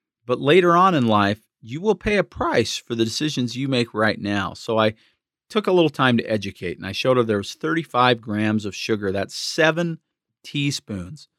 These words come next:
of sugar. Seven teaspoons, think about that, in one soda pop. It was not artificially colored, so I loved that. But I would have preferred something sweetened with stevia or something like that. And we found one. We found one that was sweetened with stevia, had zero sugar,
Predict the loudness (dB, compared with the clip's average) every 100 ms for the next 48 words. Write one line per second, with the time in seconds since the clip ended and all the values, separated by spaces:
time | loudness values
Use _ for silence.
0 | _ _ _ -12 -4 2 4 4 -2 _
1 | _ _ _ _ _ _ -14 -8 -6 -4
2 | -6 -8 -10 -10 -12 -14 -12 -10 -8 -6
3 | -6 -6 -8 _ _ -4 0 4 4 2
4 | 2 2 2 0 -8 -2 2 6 4 2
5 | -10 _ -20 _ _ _ _ _ _ _
6 | 2 6 8 8 6 0 -4 -4 0 -2
7 | 0 -2 -4 _ -2 2 4 6 4 4
8 | -4 -2 -4 -8 _ _ _ _ _ _
9 | _ _ 4 8 8 8 4 2 2 2
10 | -2 -2 -4 -2 -4 -4 -6 -4 4 6
11 | 8 6 4 -2 -8 -8 -8 -4 -2 0
12 | 2 2 4 4 2 -4 -12 -4 0 2
13 | 0 -2 -8 -8 -6 -6 -2 2 2 2
14 | 0 -2 2 4 4 2 -4 -2 -6